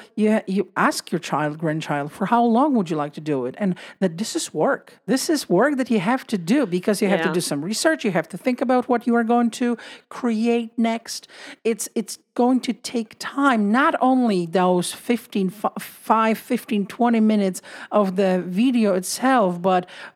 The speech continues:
Speaker 2: before what you have to prepare, then the recording, and maybe if the, the, the child, grandchild would like to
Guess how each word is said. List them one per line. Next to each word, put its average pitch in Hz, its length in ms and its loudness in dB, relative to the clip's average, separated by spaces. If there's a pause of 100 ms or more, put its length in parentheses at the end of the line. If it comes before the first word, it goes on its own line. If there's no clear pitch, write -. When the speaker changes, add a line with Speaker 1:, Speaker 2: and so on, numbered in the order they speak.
(180)
Speaker 2:
before 240 520 0
what 226 180 0
you 196 80 0
have 175 200 -4
to 185 100 -4
prepare, 247 500 0 (240)
then 220 360 2
the 262 100 0
recording, 262 560 2 (240)
and 202 240 2
maybe 214 640 2
if - 240 -8 (240)
the, 170 260 -2
the, 165 240 -2
the 160 240 -2 (300)
child, 190 440 0
grandchild 175 460 0
would 175 220 -2
like 156 220 -4
to 175 120 -2